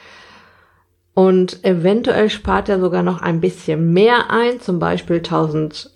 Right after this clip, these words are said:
also er geht mit dem Verbrauch nicht auf tausendfünfhundert Kalorien runter, sondern auf tausendvierhundert, um noch eine kleine Reserve zu bilden. Und das macht der tatsächlich, ja. Und mein Dozent,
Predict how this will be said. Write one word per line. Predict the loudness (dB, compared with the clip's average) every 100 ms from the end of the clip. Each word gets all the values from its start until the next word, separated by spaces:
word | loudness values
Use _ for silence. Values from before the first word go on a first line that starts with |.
| -20 -20 -4
also | -2 2
er | 0
geht | -2 -2 0
mit | 0
dem | 0
Verbrauch | 0 0 0 0 0
nicht | 0
auf | -4 -2
tausendfünfhundert | -2 0 -2 0 0 2 0 0
Kalorien | 0 0 2 0 0
runter, | 0 0 0 -2 0
sondern | -2 -2 -6
auf | -8
tausendvierhundert, | -4 -4 -4 -4 2 4 2 0 -6 -10 -20 -20 -20 _
um | 2
noch | 2 2
eine | 2 2 2
kleine | 0 0 2 2
Reserve | 0 2 4 4 0 -4
zu | -8 -4
bilden. | -4 -2
Und | -2
das | -2 0
macht | 0 0 -8 0
der | 0 2
tatsächlich, | -2 -4 -4 -14 -14 -16 -16 _ _ _
ja. | -6 -6 -8 -18 -18 -18 -20 -4
Und | 2 4 2 0 -8 _ -18 -14 0
mein | 4 4 2 0 0 -2 -6 -2
Dozent, | 0 0 0 0 0 -6 -14